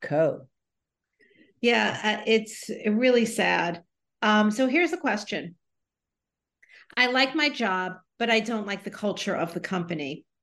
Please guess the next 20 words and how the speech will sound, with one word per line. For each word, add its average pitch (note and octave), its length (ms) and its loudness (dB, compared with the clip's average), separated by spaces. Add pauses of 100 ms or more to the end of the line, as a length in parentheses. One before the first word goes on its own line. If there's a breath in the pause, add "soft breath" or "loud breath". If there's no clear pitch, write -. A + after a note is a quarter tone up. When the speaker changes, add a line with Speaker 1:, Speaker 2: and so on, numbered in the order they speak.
(440 soft breath)
Speaker 2:
The A#3 80 2
people, D4 520 2 (680)
the G#3+ 120 0
people D4+ 320 0
in B3 120 2
charge G3+ 420 2
are G3 200 -2
horrible A3+ 640 2
leaders. D#3+ 580 -4 (280 soft breath)
They A3+ 120 4
focus C4 420 2
on A#3+ 140 0
telling A#3 400 0
us A3 160 0
what A3 180 2
a A#3+ 80 4
bad A3 260 2
job G3 280 -2
we're F#3 140 -4
doing, C4+ 520 0